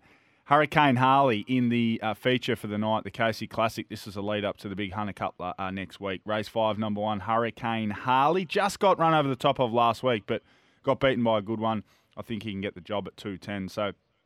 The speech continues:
uh, the play is, uh, those three, uh, standouts, uh, by themselves. But chuck race one, number two,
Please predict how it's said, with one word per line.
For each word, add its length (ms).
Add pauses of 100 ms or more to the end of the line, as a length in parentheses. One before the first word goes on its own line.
(420)
uh, 140
the 100
play 640
is, 240 (380)
uh, 240
those 320
three, 440
uh, 640
standouts, 800
uh, 300 (120)
by 200
themselves. 460
But 160
chuck 300
race 280
one, 180
number 240
two, 360